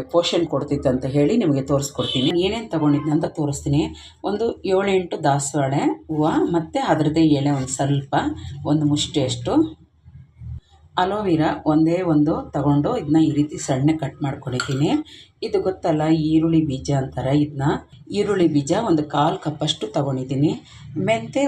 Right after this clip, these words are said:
ಒಂದು ಕಾಲು ಕಪ್ಪಷ್ಟು ತಗೊಂಡಿದ್ದೀನಿ. ನೋಡಿ, ಬೆಟ್ಟದ ನೆಲ್ಲಿಕಾಯಿ ಒಂದು ಐದು ಈ ರೀತಿ ಸಣ್ಣ ಕಟ್ ಮಾಡಿ ಇಟ್ಕೊಂಡಿದ್ದೀನಿ. ಚಿಕ್ಕ ಈರುಳ್ಳಿ ಸಿಕ್ಕಿಲ್ಲ ಅಂದರೆ ದೊಡ್ಡ ಈರುಳ್ಳಿನ, ಒಂದು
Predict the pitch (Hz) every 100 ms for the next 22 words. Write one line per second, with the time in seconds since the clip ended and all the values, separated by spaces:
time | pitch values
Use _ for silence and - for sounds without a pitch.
0 | 220 160 190 285 - - 160 160 156 -
1 | 147 - - 156 135 131 131 143 202 156
2 | 131 180 - - _ _ _ _ _ _
3 | _ _ _ _ _ - - 175 180 254
4 | 226 147 143 143 147 156 - - 151 -
5 | - 143 156 226 302 160 151 147 - 160
6 | 143 151 165 131 - 143 131 - 135 123
7 | 147 139 165 _ _ _ - 254 - 285
8 | 262 214 190 165 156 160 147 151 233 156
9 | 147 156 156 143 143 147 262 175 147 156